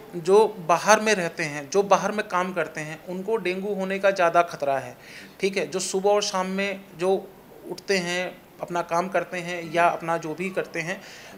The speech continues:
तो उनको ज़्यादा खतरा होता है डेंगू होने का। घरेलू उपचार में आप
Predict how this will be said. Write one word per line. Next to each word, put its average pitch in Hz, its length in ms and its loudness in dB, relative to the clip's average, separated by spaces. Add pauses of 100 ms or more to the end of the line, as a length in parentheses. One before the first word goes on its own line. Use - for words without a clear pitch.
तो 220 60 6
उनको 202 460 4
ज़्यादा 196 260 8
खतरा 190 320 0
होता 190 200 2
है 196 120 2
डेंगू 160 240 -6
होने 135 220 -6
का। 131 140 -6 (360)
घरेलू 160 460 0
उपचार 240 380 4
में 240 300 -2
आप 214 400 6